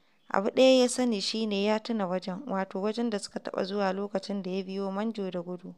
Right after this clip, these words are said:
Wata tsohuwar makabarta ce wacce ta yi shekaru da shekaru. Itacen cikinta ma duk sun fara bushewa, yayin da kabarurrukan suka rumtsa.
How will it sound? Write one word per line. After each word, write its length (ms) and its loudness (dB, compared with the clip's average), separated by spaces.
Wata 260 2
tsohuwar 500 4
makabarta 640 0
ce 160 -4
wacce 320 -4
ta 100 -6
yi 80 -2
shekaru 520 -4
da 100 -4
shekaru. 580 -6
Itacen 480 4
cikinta 440 -2
ma 160 2
duk 160 -4
sun 220 -4
fara 340 0
bushewa, 580 -4
yayin 340 2
da 220 0
kabarurrukan 800 -4
suka 280 -6
rumtsa. 520 -8